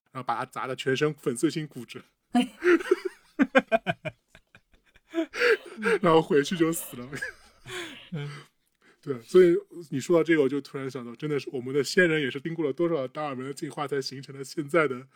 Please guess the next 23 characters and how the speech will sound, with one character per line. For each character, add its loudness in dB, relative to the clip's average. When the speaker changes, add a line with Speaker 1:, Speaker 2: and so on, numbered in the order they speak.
Speaker 1:
<laughs> -4
中 8
华 4
文 -2
明 -8
的 -4
文 -6
化。 -12
Speaker 3:
对。 -6
Speaker 2:
嗯。 -2
Speaker 3:
中 0
华 4
文 0
明 -6
最 -2
有 -2
贡 -10
献， -14
终 -8
身 -8
成 -8
就 -12
奖。 -18